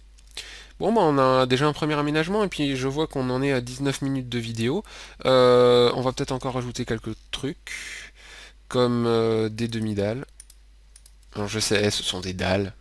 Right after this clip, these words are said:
mais j'ai l'habitude de dire des demi-dalles, donc, euh, voilà. Et puis, euh, qu'est-ce qu'on a ? Ah, c'est le jour, le jour se lève.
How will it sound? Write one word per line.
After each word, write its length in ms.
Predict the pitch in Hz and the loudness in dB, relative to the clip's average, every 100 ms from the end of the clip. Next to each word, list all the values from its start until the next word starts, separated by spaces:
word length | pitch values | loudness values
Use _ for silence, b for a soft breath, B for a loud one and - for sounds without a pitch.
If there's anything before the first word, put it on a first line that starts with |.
| - | -18
mais 60 | - | -14
j'ai 120 | 95 | -10
l'habitude 360 | 95 104 123 | -10 -10 -8
de 60 | 110 | -4
dire 200 | 107 107 | -2 -2
des 100 | 104 | -4
demi-dalles, 420 | 101 98 95 107 | -4 -4 -4 -4
donc, 260 | 98 92 95 | -8 -14 -12
euh, 80 | 90 | -10
voilà. 240 | 90 175 - - B B B B B B B B B B B B - - - - - - - - - - - - - _ - 392 | -8 -10 -12 -20 B B B B B B B B B B B B -20 -20 -20 -20 -20 -20 -20 -20 -20 -20 -20 -20 -20 _ -20 -14
Et 240 | 107 110 107 | -10 -8 -10
puis, 520 | - - 127 131 127 | -14 -12 -10 -8 -8
euh, 480 | 107 98 98 95 95 95 - | -10 -10 -10 -10 -12 -14 -14
qu'est-ce 220 | - 110 | -12 -12
qu'on 460 | - - 107 104 101 | -12 -12 -10 -8 -8
a ? 160 | 101 - | -8 -8
Ah, 80 | 113 | -8
c'est 140 | - | -6
le 100 | 107 | -6
jour, 280 | 104 110 104 - | -6 -8 -10 -14
le 60 | 107 | -12
jour 160 | 107 | -8
se 120 | - 101 | -6 -4
lève. 240 | 98 | -6